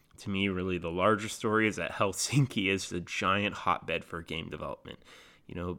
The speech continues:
people in the U S don't give it credit, but Helsinki is a monster, and a lot of companies have wings over there.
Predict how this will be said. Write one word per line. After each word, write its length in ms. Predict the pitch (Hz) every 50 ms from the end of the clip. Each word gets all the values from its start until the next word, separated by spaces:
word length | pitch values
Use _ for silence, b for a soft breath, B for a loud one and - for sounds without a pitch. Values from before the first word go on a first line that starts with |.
| -
people 260 | - - 139 - 160 131
in 80 | 120
the 80 | 117 113
U 140 | 117 120 120
S 140 | 117 110
don't 180 | - 107 101 101
give 160 | - 107 92
it 80 | 85 -
credit, 340 | - - 101 92 80 - -
but 140 | - 71 -
Helsinki 600 | - 90 85 - - - 113 120 - - 95 85
is 120 | 78 78
a 140 | 78 - 82
monster, 840 | 78 80 80 78 85 90 - - - - - - - - - - - -
and 100 | 90 92
a 60 | 85
lot 200 | 87 101 123 139
of 60 | 151
companies 500 | - - 120 120 - 117 110 104 98 -
have 200 | - 95 87 85
wings 360 | 82 85 90 101 104 98 90
over 240 | 85 78 78 - 76
there. 320 | 80 - - 85 82 90